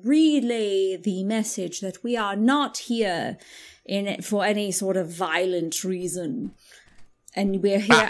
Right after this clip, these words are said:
Speaker 1: as your guests.
Speaker 2: Oh, yes. Yes, that you are not brigands, that you are guests. Yes, of
Speaker 1: Yes,
Speaker 2: course.
Speaker 1: of
Speaker 2: Um,
Speaker 1: you.
Speaker 2: uh, absolutely. I, I, I, y-, yeah, yeah, uh, yeah. <laughs> Yeah, I guess. <laughs> Okay, um, yeah,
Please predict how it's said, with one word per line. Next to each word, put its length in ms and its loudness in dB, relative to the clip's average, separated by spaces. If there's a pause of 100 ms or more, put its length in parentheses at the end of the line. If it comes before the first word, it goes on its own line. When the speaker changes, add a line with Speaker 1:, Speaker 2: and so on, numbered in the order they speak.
(100)
Speaker 1:
as 140 2
your 160 4
guests. 440 0
Speaker 2:
Oh, 280 6 (160)
yes. 380 -6 (1080)
Yes, 260 0
that 180 -2
you 160 -2
are 160 2
not 340 2
brigands, 440 -4
that 140 -10
you 120 -6
are 60 -2
guests. 420 -8
Yes, 280 -2
of 60 -4
Speaker 1:
Yes, 80 0
Speaker 2:
course. 320 0 (100)
Speaker 1:
of 80 4 (100)
Speaker 2:
Um, 60 0
Speaker 1:
you. 480 6
Speaker 2:
uh, 200 2
absolutely. 560 -4
I, 60 -2
I, 40 -2
I, 380 -8 (680)
y-, 120 -2 (100)
yeah, 180 4
yeah, 120 -4 (180)
uh, 40 -2 (120)
yeah. 240 -8 (480)
<laughs> 200 -2
Yeah, 460 -2
I 140 -2
guess. 480 -4
<laughs> 40 -8 (920)
Okay, 160 0 (160)
um, 160 0 (120)
yeah, 140 -2